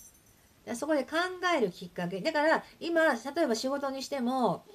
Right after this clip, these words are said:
えー、さらっとしか言いません。また別の回で話しようと思ってるから。児童養護施設をいっぱい作ってるんですよ、今。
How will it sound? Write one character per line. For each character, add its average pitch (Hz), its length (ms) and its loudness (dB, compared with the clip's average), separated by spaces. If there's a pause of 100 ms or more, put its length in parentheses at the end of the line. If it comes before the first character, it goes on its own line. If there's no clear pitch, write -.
(600)
え 220 720 6
ー、 202 80 -2
さ 254 140 -2
ら 381 80 6
っ 392 40 0
と 294 100 -4
し 247 100 -4
か 208 80 -2
言 196 100 0
い 196 40 0
ま 196 120 0
せ 185 200 -4
ん。 165 60 -4
ま 185 80 -2
た 190 120 -2
別 190 280 0
の 233 80 0
回 220 200 2
で 175 80 0
話 185 320 -6
し - 120 -8
よ 180 60 -2
う 170 40 -6
と 170 60 -10
思 165 140 -4
っ - 20 -10
て - 120 -12
る 156 100 -10
か 156 80 -14
ら。 156 80 -14 (420)
児 220 160 -8
童 392 180 4
養 392 180 6
護 392 100 4
施 392 140 0
設 247 280 -4
を 185 140 0
い 180 40 -2
っ 180 40 -10
ぱ 226 180 0
い 220 80 0
作 - 200 -6
っ - 20 -8
て 214 200 -8
る 165 60 -8
ん 143 80 -10
で 143 80 -14
す 143 160 -16
よ、 139 60 -12
今。 151 160 -14